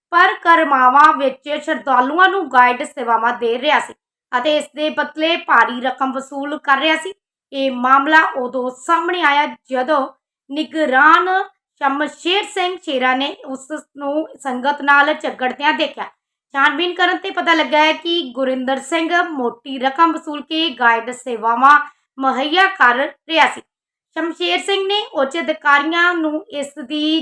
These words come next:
ਜਾਣਕਾਰੀ ਦਿੱਤੀ, ਜਿਸ ਤੋਂ ਬਾਅਦ ਸ਼੍ਰੋਮਣੀ ਕਮੇਟੀ ਦੇ ਫਲਾਇੰਗ ਸਕੁਐਡ ਨੇ ਜਾਂਚ ਸ਼ੁਰੂ ਕਰ ਦਿੱਤੀ। ਜਾਂਚ ਦੌਰਾਨ ਇਹ ਵੀ ਸਾਹਮਣੇ ਆਇਆ ਕਿ ਕੁਝ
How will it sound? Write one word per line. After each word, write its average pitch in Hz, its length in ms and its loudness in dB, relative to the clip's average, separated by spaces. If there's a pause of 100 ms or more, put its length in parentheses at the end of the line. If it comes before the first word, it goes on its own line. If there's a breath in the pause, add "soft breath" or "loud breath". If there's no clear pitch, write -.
(140)
ਜਾਣਕਾਰੀ 277 760 2
ਦਿੱਤੀ, 302 480 -8 (320)
ਜਿਸ 320 160 -4
ਤੋਂ 403 100 -4
ਬਾਅਦ 370 340 6
ਸ਼੍ਰੋਮਣੀ 311 400 -4
ਕਮੇਟੀ 302 540 -6
ਦੇ 311 220 -4
ਫਲਾਇੰਗ 294 520 0 (380)
ਸਕੁਐਡ 269 640 2
ਨੇ 349 160 -8
ਜਾਂਚ 247 440 4 (100)
ਸ਼ੁਰੂ 262 200 -8
ਕਰ 240 180 0
ਦਿੱਤੀ। 233 340 -6 (420)
ਜਾਂਚ 269 300 2
ਦੌਰਾਨ 320 360 6 (140)
ਇਹ 294 120 -6
ਵੀ 339 120 -4
ਸਾਹਮਣੇ 359 480 0
ਆਇਆ 320 200 2
ਕਿ - 640 -8
ਕੁਝ 370 360 -6